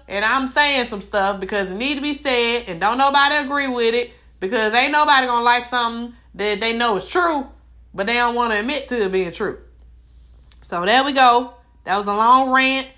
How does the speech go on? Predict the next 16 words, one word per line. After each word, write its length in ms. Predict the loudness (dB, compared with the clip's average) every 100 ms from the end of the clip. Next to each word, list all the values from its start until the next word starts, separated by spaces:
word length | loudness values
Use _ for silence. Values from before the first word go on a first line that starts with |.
| _ _
but 80 | -2
that's 240 | 0 0
my 320 | 0 2 4 2
idea 460 | 0 -2 -2 -6 -16 -20 -4
on 220 | -2 0
it. 240 | -4 -8 -16 -20 -20 -20 -20 -8
Go 260 | 2 4 4
eat 360 | 0 -4 -10
Chick-fil-A 840 | -4 -2 0 2 4 4 2 -4 -8
if 120 | -8
you're 80 | -2
gonna 200 | 0 0
eat 140 | -2
some 140 | -8 -6
chicken 240 | -6 -6
sandwiches. 540 | -4 -4 -4 -4 -6